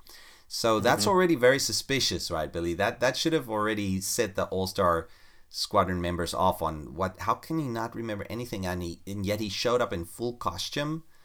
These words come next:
Speaker 1: you know, in
Speaker 2: Mm-hmm.
Speaker 1: Canada somehow? You know, that's a pretty huge gap, <laughs> right? So
Speaker 2: Yeah, that's weird.
Speaker 1: but they
Speaker 2: <laughs>
Speaker 1: didn't, I mean, they just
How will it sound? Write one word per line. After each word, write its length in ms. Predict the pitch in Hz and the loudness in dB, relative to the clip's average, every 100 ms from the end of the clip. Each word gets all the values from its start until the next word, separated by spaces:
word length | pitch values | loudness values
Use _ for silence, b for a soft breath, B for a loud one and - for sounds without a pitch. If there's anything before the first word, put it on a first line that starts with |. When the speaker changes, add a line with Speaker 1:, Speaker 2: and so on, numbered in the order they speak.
| b b | b b
Speaker 1:
you 120 | 101 | -4
know, 120 | 113 - | -4 -2
in 140 | 113 | 0
Speaker 2:
Mm-hmm. 140 | 127 | 2
Speaker 1:
Canada 400 | 110 107 113 120 | 4 4 6 4
somehow? 640 | 127 - 117 117 117 131 139 - b b b | 4 2 0 0 0 0 -6 -14 b b b
You 80 | 107 | -4
know, 240 | 117 117 | 0 0
that's 260 | 95 123 - | 0 -2 -2
a 60 | 170 101 107 | -4 -6 -6
pretty 160 | - 160 | -2 0
huge 280 | 131 156 - | 2 0 2
gap, 320 | 170 175 - B B B | 0 0 -4 B B B
<laughs> 320 | B 135 - | B -4 2
right? 220 | 175 170 | 2 2
So 220 | - 123 | 2 4
Speaker 2:
Yeah, 240 | 107 107 104 | 4 4 0
that's 200 | 110 - | -4 -6
weird. 280 | 110 104 - - | -8 -8 -10 -4
Speaker 1:
but 160 | 113 - | -2 2
they 120 | 113 | 2
Speaker 2:
<laughs> 80 | 110 | 2
Speaker 1:
didn't, 360 | 127 139 127 - - | 2 0 -2 -6 -4
I 120 | 98 | -2
mean, 160 | 110 | 0
they 160 | 107 113 | 2 0
just 300 | 123 123 - | 0 -4 -6